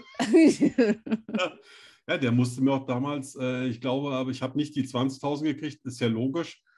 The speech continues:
Speaker 2: Ja.
Speaker 1: weil das kriegst du nicht wieder raus. Aber ich glaube, der musste mir um die zehntausend Mark bezahlen,
Speaker 2: Ah, doch,
Speaker 1: was,
Speaker 2: ja.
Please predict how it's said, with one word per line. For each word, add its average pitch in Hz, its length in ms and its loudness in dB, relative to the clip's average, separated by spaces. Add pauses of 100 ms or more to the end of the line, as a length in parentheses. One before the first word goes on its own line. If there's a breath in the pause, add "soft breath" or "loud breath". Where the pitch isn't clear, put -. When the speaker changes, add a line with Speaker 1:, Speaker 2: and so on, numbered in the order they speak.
(120)
Speaker 2:
Ja. 185 160 -4
Speaker 1:
weil 113 100 0
das 113 180 -6
kriegst 127 240 -2
du 143 40 2
nicht 131 180 0
wieder 117 160 0
raus. 135 340 -4
Aber 131 180 -2
ich 117 160 -4
glaube, 139 300 -2
der 135 80 2
musste 143 320 -2
mir 156 100 -2
um 175 140 -8
die 156 120 -2
zehntausend 147 560 -4
Mark 123 260 -4
bezahlen, 170 440 -2
Speaker 2:
Ah, 240 40 4
doch, 240 160 -2
Speaker 1:
was, - 60 -8
Speaker 2:
ja. 190 160 -6